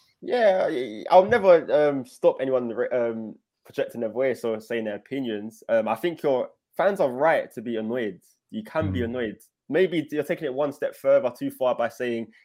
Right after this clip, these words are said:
Speaker 1: he should lose his job because we're still in the transfer window. At least let him survive until August before you do use those words. But let's not get it wrong. You are allowed to criticize Edu. You are allowed to criticize Edu. I think if Rice does not go over the line, then I do agree.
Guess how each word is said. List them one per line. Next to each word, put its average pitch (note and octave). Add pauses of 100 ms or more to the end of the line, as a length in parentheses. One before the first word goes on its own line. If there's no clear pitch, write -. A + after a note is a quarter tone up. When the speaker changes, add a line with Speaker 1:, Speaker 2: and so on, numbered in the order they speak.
Speaker 1:
he B2
should B2+
lose B2+
his A2
job A#2+
because G#2+
we're G#2
still D3+
in D3
the B2
transfer B2
window. B2
At G#2
least D3+
let C#3
him A2+ (220)
survive B2+
until A2
August B2+
before A2+
you G#2+
do A2+ (260)
use A#2
those A2
words. A#2
But C3+ (440)
let's E3+
not F3
get D3+
it B2+
wrong. B2+
You A2
are A#2
allowed B2+
to A2+
criticize G#2 (100)
Edu. G2 (100)
You G#2+
are A#2
allowed G2+
to -
criticize F2+
Edu. F#2
I F#2+
think A2+
if -
Rice B2+
does A#2
not A#2+
go A#2
over G#2
the A2
line, A2+
then A2
I A2+
do C#3
agree. A2+